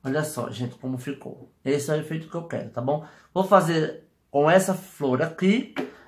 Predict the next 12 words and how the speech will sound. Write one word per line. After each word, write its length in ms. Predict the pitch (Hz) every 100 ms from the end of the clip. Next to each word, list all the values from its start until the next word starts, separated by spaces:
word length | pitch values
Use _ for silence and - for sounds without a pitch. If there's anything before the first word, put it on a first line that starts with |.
| -
e 80 | 147
a 60 |
mesma 380 | 147 190 190 196
coisa 260 | 196 160 160
eu 60 |
vou 80 | 160
fazer 360 | 160 147 156 156
com 120 | 147
essa 460 | 147 151 165 165 -
daqui. 520 | 170 175 131 - - _ _ _ _ _ _ _ _ _ _ _ _ _ _ _ _ _ -
Olha 240 | 131 139
só. 340 | 143 117 -